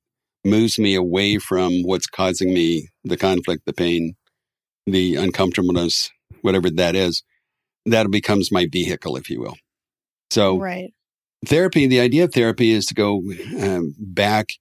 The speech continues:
Speaker 1: uh, to a better place or create a better place where you are now. So we're trying to make it, keep it simple, better.
Speaker 2: Better. <laughs>
Speaker 1: Yeah, I mean, it's like, sounds funny, but that's really what we're trying to do. The idea that of, of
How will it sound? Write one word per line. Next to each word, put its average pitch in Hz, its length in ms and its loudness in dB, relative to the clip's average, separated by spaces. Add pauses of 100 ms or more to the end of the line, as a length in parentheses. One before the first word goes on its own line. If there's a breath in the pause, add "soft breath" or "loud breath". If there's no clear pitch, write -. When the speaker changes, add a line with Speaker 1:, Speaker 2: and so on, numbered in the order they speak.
(920 soft breath)
Speaker 1:
uh, 104 300 0 (100)
to 107 220 0
a 98 60 0
better 95 260 2
place 87 500 -4 (560)
or 98 140 -2
create 98 340 0
a 90 60 0
better 92 240 0
place - 440 -2 (680)
where 107 200 2
you 98 220 0
are 92 180 0
now. 87 440 -2 (300)
So 110 120 2
we're 95 140 -2
trying 113 320 0
to 107 40 2
make 98 240 0
it, 92 120 0 (1120)
keep 107 100 0
it 78 80 -4
simple, 95 280 -2
better. 95 400 -6
Speaker 2:
Better. 226 440 -2
<laughs> - 80 -6
Speaker 1:
Yeah, 294 180 2
I 262 240 -2
mean, 101 140 -4
it's - 160 -6
like, 101 140 -2 (100)
sounds 117 280 0
funny, 110 260 2
but 95 160 -2
that's 101 320 0
really 95 320 0
what 90 120 0
we're 82 80 -2
trying 92 240 -2
to 110 140 0
do. - 20 -12 (640 loud breath)
The 131 200 2
idea 147 520 4
that 120 260 -2 (140)
of, 95 160 -6
of 107 260 -2